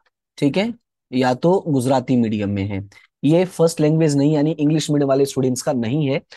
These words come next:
उनके लिए मैं बाद में, ऐसा होगा तो मैं, मुझे थोड़ा टाइम लग रहा है इंग्लिश के लिए, because मैं इंग्लिश का कोई रेगुलर टीचर नहीं हूँ, that's why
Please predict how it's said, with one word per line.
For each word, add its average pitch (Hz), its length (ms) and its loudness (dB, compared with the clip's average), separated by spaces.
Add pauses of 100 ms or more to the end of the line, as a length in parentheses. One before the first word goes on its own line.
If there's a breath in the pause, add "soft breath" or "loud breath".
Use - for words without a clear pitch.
(240 loud breath)
उनके 156 280 2
लिए 180 100 2
मैं 165 160 0
बाद 127 200 0
में, 156 160 0
ऐसा 147 220 -2
होगा 147 160 0
तो 160 60 0
मैं, 156 200 -2
मुझे 135 160 -2
थोड़ा 143 200 -4
टाइम 147 320 0
लग 143 140 0
रहा 135 100 2
है 131 60 2
इंग्लिश 131 260 0
के 127 120 -4
लिए, 143 160 0 (360 loud breath)
because 143 240 0
मैं 156 100 2
इंग्लिश 139 260 0
का 151 120 -6
कोई 143 140 0
रेगुलर 127 300 0
टीचर 127 300 -4
नहीं 117 340 -2
हूँ, 156 180 0
that's 135 260 -4
why 143 140 -2